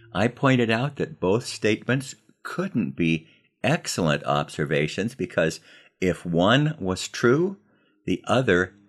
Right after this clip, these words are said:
had to be false. "That's an excellent point," the teacher said. Now, I like making excellent points, but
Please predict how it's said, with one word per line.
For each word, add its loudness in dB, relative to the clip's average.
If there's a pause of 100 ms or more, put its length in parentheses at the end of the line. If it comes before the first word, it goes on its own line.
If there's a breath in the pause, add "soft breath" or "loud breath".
(140)
had 0
to 0
be -6
false. -4 (1400)
"That's -4
an -2 (200)
excellent -2
point," -8 (160)
the -10
teacher -6
said. -10 (460)
Now, -8
I 0
like -4
making -2
excellent -4
points, -6
but -10